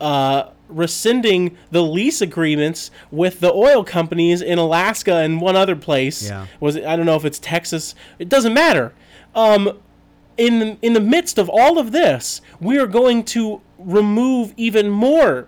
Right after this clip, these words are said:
Speaker 1: production of oil, of crude oil.
Speaker 2: Right. You know, and another one, I just keep waiting. It's coming. Shanghai is still locked down. That, that, that's going to show up in the supply chain here in the next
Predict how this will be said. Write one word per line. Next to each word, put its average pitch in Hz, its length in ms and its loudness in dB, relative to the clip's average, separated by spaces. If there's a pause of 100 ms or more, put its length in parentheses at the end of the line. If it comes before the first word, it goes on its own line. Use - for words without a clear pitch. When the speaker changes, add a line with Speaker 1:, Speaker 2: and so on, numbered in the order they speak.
Speaker 1:
production 165 800 -2
of 151 380 -2 (340)
oil, 135 400 2 (100)
of 139 160 -6
crude 180 300 0
oil. 113 460 -4
Speaker 2:
Right. 101 280 -14 (920)
You 160 100 -2
know, 165 100 0
and 156 100 0
another 175 200 -2
one, 143 280 -2
I 151 100 -6
just 143 160 -10
keep 156 220 -6 (160)
waiting. 151 340 -4
It's 131 240 -10
coming. 151 480 -4 (480)
Shanghai 165 800 -2
is 139 160 -6
still 151 560 -4 (240)
locked 131 320 -6
down. 135 440 -8 (1500)
That, 156 220 -10
that, 170 300 -2
that's 175 220 0
going 190 160 -2
to 160 80 -4
show 156 200 -2
up 147 100 -4
in 143 80 -6
the 135 80 -4
supply 139 420 -4
chain 131 300 -4
here 127 140 -2
in 117 80 -4
the 117 60 -6
next 120 440 -10